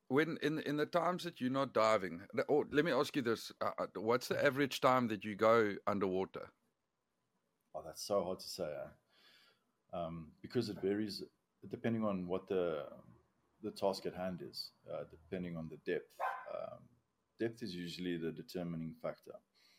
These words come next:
Speaker 2: So,
Speaker 1: Okay.
Speaker 2: for example, today, uh,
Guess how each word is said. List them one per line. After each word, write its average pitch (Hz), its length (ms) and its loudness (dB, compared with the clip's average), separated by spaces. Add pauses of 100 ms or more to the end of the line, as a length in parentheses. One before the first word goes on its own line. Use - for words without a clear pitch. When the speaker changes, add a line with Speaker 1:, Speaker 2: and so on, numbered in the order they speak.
(160)
Speaker 2:
So, - 240 -2
Speaker 1:
Okay. 87 500 0 (600)
Speaker 2:
for 113 160 -2
example, 101 340 -2
today, 92 420 2 (840)
uh, 78 440 -2